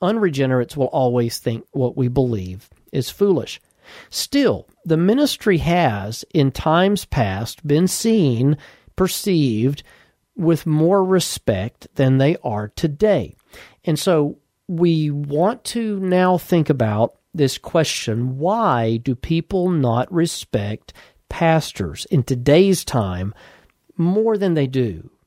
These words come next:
Why do they not respect pastors the way they did in previous generations? Now, if you know me and you're a regular listener to Words of Grace, you know that I don't take the title of reverend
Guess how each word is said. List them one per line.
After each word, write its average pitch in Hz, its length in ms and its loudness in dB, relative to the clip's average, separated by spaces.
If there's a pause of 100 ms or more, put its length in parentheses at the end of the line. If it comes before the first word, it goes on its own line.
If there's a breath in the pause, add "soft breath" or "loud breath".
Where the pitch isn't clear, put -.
Why 156 340 0
do 226 80 2
they 202 140 2
not 175 240 0
respect - 580 -2
pastors 127 720 -2
the 165 120 -4
way 135 260 2
they 131 200 2
did 113 460 -4 (180)
in 131 220 2
previous 131 600 0
generations? 113 760 -2 (600 loud breath)
Now, 151 200 2
if 160 180 -2
you 233 80 2
know 233 180 4
me 143 360 2
and 135 120 0
you're 123 160 0
a 117 40 2
regular 127 380 0
listener 123 360 -2
to 123 100 -4
Words 123 240 -2
of 120 120 -8
Grace, 113 320 -6
you 170 80 0
know 165 160 2
that 151 120 2
I 123 60 2
don't 156 240 0
take 165 240 -4
the 143 80 -4
title 135 400 0
of 113 160 -2
reverend 131 580 0